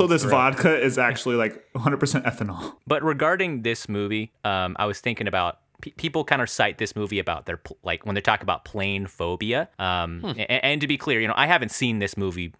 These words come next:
Speaker 1: you know, before. I think I saw the intro on F X, like most Sean William Scott movies, it was on F X all the time. But, like, people think about this movie when it comes to plane phobia, like, it was a terrifying plane coming apart scene, uh, but it got me thinking, is there a way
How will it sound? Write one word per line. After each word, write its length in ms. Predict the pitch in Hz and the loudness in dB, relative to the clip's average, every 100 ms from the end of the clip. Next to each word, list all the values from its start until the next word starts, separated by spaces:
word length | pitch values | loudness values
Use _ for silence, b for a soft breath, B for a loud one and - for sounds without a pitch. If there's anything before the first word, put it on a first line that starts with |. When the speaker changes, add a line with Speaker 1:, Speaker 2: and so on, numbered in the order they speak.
| - | -10
Speaker 1:
you 100 | 98 | -8
know, 120 | 82 | -6
before. 440 | 92 - 95 80 80 | -8 -6 -4 -2 -4
I 60 | |
think 180 | 92 127 | -2 0
I 60 | 113 | 0
saw 180 | 123 107 | 2 2
the 120 | 98 | 0
intro 240 | 95 98 | -2 -2
on 80 | 87 | 0
F 160 | 85 - | -2 -2
X, 380 | 85 - - - | -4 -4 -12 -6
like 180 | 85 92 | -6 -2
most 400 | 87 - - - | -4 -4 -10 -12
Sean 280 | - 95 92 | -4 -2 -2
William 160 | 87 82 | -4 -4
Scott 240 | - 85 | -2 -2
movies, 240 | 90 85 | -4 -6
it 20 | 82 | -6
was 120 | 85 | -4
on 120 | 85 | -2
F 140 | 85 | -2
X 180 | 98 85 | -2 -2
all 80 | 92 | -4
the 80 | 87 | -2
time. 280 | 92 85 87 B | 0 -2 -2 B
But, 80 | - | -2
like, 180 | 135 120 _ _ | 0 -2 _ _
people 240 | 185 185 190 | -4 -2 -2
think 240 | 170 151 | -2 0
about 260 | 143 120 - | 2 2 2
this 220 | 135 123 | -2 -2
movie 220 | 107 104 | -2 -2
when 120 | 95 | -2
it 80 | 95 | -2
comes 220 | 98 95 | -4 -4
to 120 | - 92 | -4 -6
plane 340 | - 101 90 | -4 -4 -2
phobia, 380 | 190 180 165 151 | -2 0 0 0
like, 160 | 104 - | -2 -2
it 60 | |
was 140 | 123 98 | -4 -4
a 80 | 90 | -4
terrifying 800 | - 196 170 - 120 113 98 - _ - | 2 4 4 4 4 2 -2 -8 _ -6
plane 280 | 117 110 | 0 0
coming 280 | 110 101 98 | 0 -2 -4
apart 300 | - 101 82 | -2 -2 -2
scene, 380 | - 165 131 98 - | -4 -4 -2 -4 -4
uh, 140 | 101 101 | -2 -2
but 140 | 107 | -2
it 40 | |
got 220 | 110 175 165 | 2 2 2
me 80 | |
thinking, 580 | 127 - 92 - 85 82 - | -4 -4 -6 -6 -10 -10 -8
is 180 | 127 | -4
there 160 | 143 180 | 0 0
a 80 | 147 | 2
way 560 | 110 101 98 98 92 | 2 4 4 0 -2